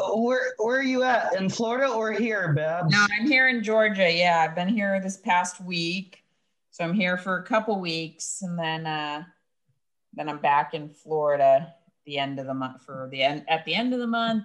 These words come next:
Speaker 2: Yeah, I just have so much
Speaker 1: And
Speaker 2: going
Speaker 1: then you
Speaker 2: on.
Speaker 1: got the, and then you got that craze fest going on with the not to be named person.
Speaker 2: Yes. Bleh. No names.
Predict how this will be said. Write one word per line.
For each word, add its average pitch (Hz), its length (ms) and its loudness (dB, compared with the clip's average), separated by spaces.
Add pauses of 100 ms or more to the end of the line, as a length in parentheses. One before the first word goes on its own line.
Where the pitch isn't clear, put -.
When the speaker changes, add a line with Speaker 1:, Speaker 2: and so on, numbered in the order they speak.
Speaker 2:
Yeah, 151 220 -2
I 151 80 0
just - 140 -10
have 147 140 -10
so 139 160 -12
much 131 400 -12 (480)
Speaker 1:
And 226 160 0
Speaker 2:
going 277 140 2
Speaker 1:
then 269 80 2
you 262 60 0
Speaker 2:
on. 254 80 0
Speaker 1:
got - 280 0
the, 240 100 -4 (180)
and 226 120 -2
then 254 100 -2
you 254 120 -4
got 214 220 0
that 190 240 -4
craze 233 520 -4
fest 170 360 -4
going 170 280 -2
on 165 220 -2
with 147 200 -4 (460)
the 180 160 -2
not 220 300 0
to 233 100 -2
be 208 160 -2
named 196 460 -4
person. 185 760 -4
Speaker 2:
Yes. 190 540 4 (260)
Bleh. - 560 4 (1700)
No 202 180 4
names. 220 560 2